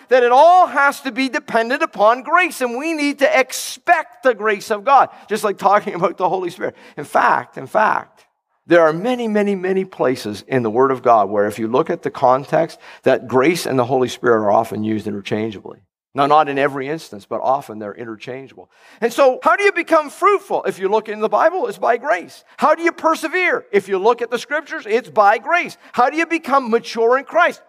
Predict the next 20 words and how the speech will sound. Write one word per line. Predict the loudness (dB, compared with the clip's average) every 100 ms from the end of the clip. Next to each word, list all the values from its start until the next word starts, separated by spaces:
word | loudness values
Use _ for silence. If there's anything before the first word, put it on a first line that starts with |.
| _
By | 0 4 6 6 4 -4 _
grace, | -2 2 2 0
according | -12 -8 -8 -6 -6
to |
the | -6
Word | -4 -2 -2
of | 2
God. | 2 2 0 -20 0
How | 2 4
do |
we | 2 -4
grow | -6 2 6 8 6 2
in |
our | 2 2
love | 4 4 4
one | 0 2 2
for | 0 -2
another? | 2 0 0
By | -2 4 6 6 2
grace. | -4 -4 -4 -6 -12 -20